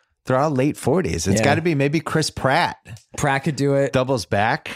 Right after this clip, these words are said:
Speaker 2: Yeah.
Speaker 1: Something. I don't know. Part of my fear with, with sports movies and why we wanna do this Moneyball one, this pod in general, is that, you know, all the ideas are kinda done.
Speaker 2: I bet
Speaker 1: So
Speaker 2: they
Speaker 1: where
Speaker 2: say
Speaker 1: do you
Speaker 2: that
Speaker 1: go?
Speaker 2: every five years for sports movies. They'll figure it out.
Speaker 1: They are. You can't just keep doing the Rocky plot, though. It's gotta,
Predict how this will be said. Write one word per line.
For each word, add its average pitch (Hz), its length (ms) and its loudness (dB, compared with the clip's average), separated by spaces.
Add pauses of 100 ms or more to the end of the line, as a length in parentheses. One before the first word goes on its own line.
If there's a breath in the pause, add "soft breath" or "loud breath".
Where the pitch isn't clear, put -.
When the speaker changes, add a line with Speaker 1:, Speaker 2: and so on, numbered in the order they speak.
(120)
Speaker 2:
Yeah. 123 340 0
Speaker 1:
Something. 131 380 -2
I 120 120 0
don't 165 120 2
know. 123 320 0
Part 151 260 0
of 180 60 -2
my 156 140 0
fear 135 200 2
with, 110 220 -2
with 107 240 -2
sports - 400 -2
movies 98 400 0
and 98 260 0
why 107 200 0
we 104 120 0
wanna 101 200 2
do 98 120 2
this 98 180 0
Moneyball 104 420 0
one, 90 180 0
this 87 160 -2
pod 98 240 -2
in 87 140 -2
general, 98 400 0
is 82 140 -4
that, 92 260 -2 (1000 loud breath)
you 135 120 0
know, 98 320 0 (840)
all 131 160 2
the 151 120 0
ideas 123 320 0
are 143 40 0
kinda 110 260 -2
done. 95 460 0 (880)
Speaker 2:
I - 40 -2
bet 202 80 0
Speaker 1:
So 131 120 2
Speaker 2:
they 123 80 2
Speaker 1:
where 131 120 4
Speaker 2:
say 143 100 4
Speaker 1:
do - 60 4
you 117 60 2
Speaker 2:
that 139 140 4
Speaker 1:
go? 127 80 4
Speaker 2:
every 101 120 0
five 101 320 -4
years 95 240 -4
for 104 100 -8
sports - 360 -6
movies. 101 300 -2
They'll 143 80 -2
figure - 280 -8
it 53 80 -8
out. 62 200 -8
Speaker 1:
They 67 120 -2
are. 190 180 0
You 151 240 -2
can't 196 300 -4
just 160 220 -2
keep 160 180 -2
doing 139 220 0
the 95 80 0
Rocky 107 380 0
plot, - 320 -6
though. 85 180 2
It's 98 120 -4
gotta, 123 320 0